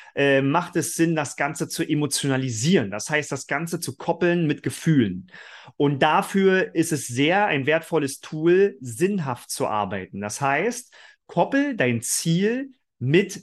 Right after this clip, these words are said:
deinen Sinnen, vor allen Dingen mit deinen fünf Sinnen. Ich möchte dir dazu ein Beispiel geben, und zwar, als ich das erste Mal einen Ironman-Triathlon gefinisht habe.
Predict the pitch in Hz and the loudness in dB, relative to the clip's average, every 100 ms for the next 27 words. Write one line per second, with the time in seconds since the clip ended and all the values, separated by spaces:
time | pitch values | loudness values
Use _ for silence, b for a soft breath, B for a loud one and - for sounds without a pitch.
0 | - - 131 160 175 156 104 117 220 156 | -8 0 0 0 -2 -2 2 4 6 4
1 | 98 - 131 156 165 151 135 139 139 - | 0 -2 -2 0 0 0 0 0 -4 -4
2 | - 220 247 - 202 226 262 285 _ _ | -2 0 -2 -2 -2 -2 -4 -8 _ _
3 | _ _ _ _ - - 170 185 170 165 | _ _ _ _ -6 0 2 4 2 4
4 | 170 147 143 180 208 165 175 180 202 202 | 2 4 2 0 -2 2 2 2 0 -6
5 | B B B 139 - 160 175 - 160 - | B B B -4 0 0 0 0 -2 0
6 | 160 175 - 165 147 139 156 - 139 143 | 0 0 0 0 2 2 0 0 0 -2
7 | - 139 175 170 151 139 135 139 127 120 | -2 -2 -2 -2 -2 -4 -4 0 0 2
8 | 120 120 120 120 165 160 139 - 117 98 | 0 -2 -2 -2 0 0 -2 -4 -6 -6
9 | 90 104 | -10 -16